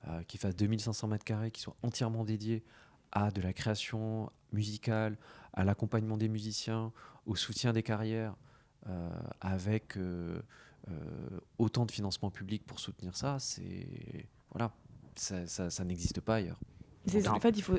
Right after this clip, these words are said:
Speaker 2: aller ailleurs pour se rendre compte que, que,
Speaker 1: Mm.
Speaker 2: que c'est, qu'on a vraiment de la chance d'avoir tout ce, toute
Speaker 1: Ouais,
Speaker 2: cette structuration.
Speaker 1: tout à fait, mais après,
Speaker 2: Et ça,
Speaker 1: c'est
Speaker 2: c'était commun dans tous les lieux que tu, que tu as été, enfin, tu t'es rendu compte à peu près, t'as fait le même constat à peu près partout ?
Speaker 1: Ouais,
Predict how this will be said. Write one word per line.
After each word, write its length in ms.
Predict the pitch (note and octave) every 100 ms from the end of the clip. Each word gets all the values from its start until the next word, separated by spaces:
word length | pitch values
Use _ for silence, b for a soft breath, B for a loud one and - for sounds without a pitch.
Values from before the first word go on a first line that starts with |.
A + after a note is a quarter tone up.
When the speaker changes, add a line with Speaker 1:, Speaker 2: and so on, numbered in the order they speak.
| -
Speaker 2:
aller 260 | - F#3 G#3
ailleurs 420 | G#3 F#3 D3+ -
pour 180 | G3 -
se 100 | -
rendre 180 | F#3
compte 300 | - A3+ A3
que, 380 | - F#3 F3 F#3
que, 280 | - C#3 D3+
Speaker 1:
Mm. 20 |
Speaker 2:
que 160 | - -
c'est, 240 | - G3 -
qu'on 120 | F#3+
a 60 | F3
vraiment 240 | F#3 G3+
de 40 | G3
la 60 |
chance 240 | F#3+ A3 G#3
d'avoir 260 | F#3 F#3+
tout 140 | - G3
ce, 340 | - F#3 F#3 G3+ G#3 -
toute 160 | G#3
Speaker 1:
Ouais, 100 | C3+
Speaker 2:
cette 120 | D3+ C#3
structuration. 360 | G#3 G#3 G3+
Speaker 1:
tout 80 | C3+
à 60 | C3
fait, 160 | -
mais 160 | A#2+ G#2+ - G2+
après, 220 | - C3+
Speaker 2:
Et 20 |
ça, 80 | C#4+
Speaker 1:
c'est 80 | C#4+
Speaker 2:
c'était 180 | A3+
commun 300 | G#3+ A3+ B3
dans 80 | C4
tous 160 | A3+ A#3
les 80 | A#3
lieux 140 | A#3+
que 100 | -
tu, 220 | - G3+
que 100 | G3
tu 240 | G3 - G#2+
as 60 |
été, 180 | G#3 -
enfin, 140 | G3 -
tu 140 | -
t'es 160 | - G3+
rendu 240 | G3 G3
compte 300 | - A3 G#3+
à 100 | G3+
peu 100 | G3
près, 200 | - G#3
t'as 180 | G3+ G3
fait 80 | G3+
le 60 |
même 140 | G3+ G3
constat 340 | G#3 G3 A3
à 60 | G#3+
peu 100 | G#3+
près 160 | - G3+
partout ? 220 | B2
Speaker 1:
Ouais, 100 | B2+